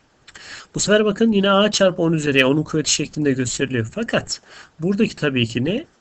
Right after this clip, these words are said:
Eksi n, yani, e, çok küçük sayıları biz biliyorsunuz, onun negatif kuvvetiyle gösteriyordu. Yine buradaki A katsayısının özelliği, yani şuradaki A'nın özelliği ne olması gerekiyormuş? Bir ile on arasında. Bire eşit ve büyük olabilir, ondan küçük olmak üzere.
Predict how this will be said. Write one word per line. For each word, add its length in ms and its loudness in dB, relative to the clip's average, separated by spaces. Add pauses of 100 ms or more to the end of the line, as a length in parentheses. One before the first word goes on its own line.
(120)
Eksi 480 0
n, 40 -2
yani, 720 -4
e, 120 -8
çok 200 -6
küçük 160 -8
sayıları 320 -4
biz 160 -4
biliyorsunuz, 460 -4
onun 280 -2
negatif 520 -8 (140)
kuvvetiyle 420 -6
gösteriyordu. 500 -10 (360)
Yine 220 6
buradaki 280 4
A 160 6
katsayısının 600 0
özelliği, 340 -2
yani 180 2
şuradaki 460 -4
A'nın 300 0
özelliği 440 -2
ne 60 -4
olması 400 -4
gerekiyormuş? 640 -6 (500)
Bir 320 0
ile 180 -4
on 140 -2
arasında. 400 -2
Bire 140 0
eşit 280 -2
ve 120 -6
büyük 220 -4
olabilir, 300 -2
ondan 360 -6
küçük 240 -14
olmak 280 -10
üzere. 260 -16